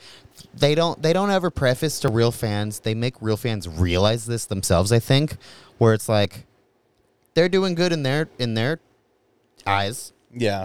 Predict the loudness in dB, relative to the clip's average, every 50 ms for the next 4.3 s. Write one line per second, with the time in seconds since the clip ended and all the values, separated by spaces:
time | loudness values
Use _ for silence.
0 | -4 -2 -2 0 0 0 0 0 0 -2 0 -2 -2 -4 -4 -6 -6 -6 -2 0
1 | 0 0 0 0 0 0 0 0 0 0 -2 -4 -4 -4 -2 -2 -2 -2 -4 -6
2 | _ _ _ _ _ -2 0 0 2 2 2 2 2 2 2 2 0 -4 -6 -6
3 | -4 -4 -4 -4 -6 -6 -4 -2 -2 -2 0 0 0 2 2 2 2 0 -2 -2
4 | 0 2 2 0 0